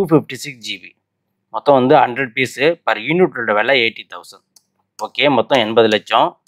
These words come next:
இது ஐ ஜி எஸ் டி அப்ளிகேபிள் ஆகும். ஓகே, அதுக்கப்புறம் டி சி எஸ் on purchase. மொத்தம் பார்த்தீங்கன்னா, நைன்டி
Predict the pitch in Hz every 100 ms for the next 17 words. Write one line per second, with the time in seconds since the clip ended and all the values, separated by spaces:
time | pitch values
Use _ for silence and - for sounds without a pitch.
0 | - _ _ _ _ _ 95 101 147 113
1 | 117 123 110 - 101 - 110 101 98 95
2 | 131 170 - _ _ _ _ 120 160 -
3 | _ _ - 107 110 110 151 160 123 131
4 | - 127 139 - 117 135 - 98 - 82
5 | - - _ _ _ _ _ - _ _
6 | - - 107 - 139 127 117 120 143 170
7 | - _ _ _ 110 135 151 151